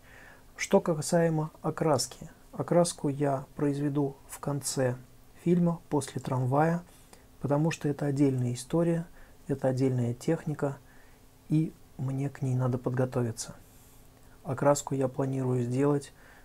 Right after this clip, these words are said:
детализированно, поэтому хочется, чтобы и краски были хорошие, и, э, кисти я приобрету те, которые мне нужны. Просто мне на это нужно время.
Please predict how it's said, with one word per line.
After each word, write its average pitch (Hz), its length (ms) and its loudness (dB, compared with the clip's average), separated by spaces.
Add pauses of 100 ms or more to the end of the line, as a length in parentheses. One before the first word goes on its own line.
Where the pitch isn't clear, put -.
(140)
детализированно, 123 840 -2 (540)
поэтому 127 400 0
хочется, 147 600 -6 (960)
чтобы 135 460 -2 (460)
и 175 100 -8
краски 156 360 -2
были 135 180 0
хорошие, 131 600 -4
и, 139 300 -4 (600)
э, 143 460 -8
кисти 165 340 -2
я 143 140 2
приобрету 139 520 -2
те, 131 180 -4
которые 127 380 -4
мне 127 140 -4
нужны. 123 380 -4 (340)
Просто 147 280 -2
мне 143 140 -2
на 131 180 -2
это 127 180 -4
нужно 123 280 -2
время. 120 280 -4